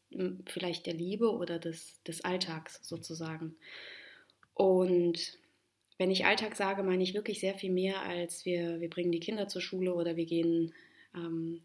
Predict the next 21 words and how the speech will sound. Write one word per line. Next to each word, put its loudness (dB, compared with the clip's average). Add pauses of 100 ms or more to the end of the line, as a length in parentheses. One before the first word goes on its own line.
zur -6
Arbeit -2
und -4
hängen -2
abends -4
auf -12
dem -2
Sofa -2
rum, 0
sondern 0
mit -2
Alltag -4
meine 0
ich -2
auch -10
einfach -10
Gewohnheit -4
in -6
einem -2
gewissen -4
Maße. -8